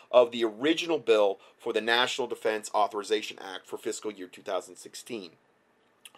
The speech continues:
which requested Obama to, quote, "establish an interagency process to develop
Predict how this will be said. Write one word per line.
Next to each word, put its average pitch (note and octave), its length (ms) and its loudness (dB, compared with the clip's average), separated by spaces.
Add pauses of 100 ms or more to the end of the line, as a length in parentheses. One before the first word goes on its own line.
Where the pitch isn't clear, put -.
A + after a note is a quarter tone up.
(240)
which D#3 300 2
requested E3 540 4
Obama A2 540 4
to, A2+ 340 0
quote, G2+ 400 0 (200)
"establish C3+ 680 4
an G2+ 100 -8
interagency A#2 680 -4
process A2 520 2
to A2 120 -12
develop A#2 440 0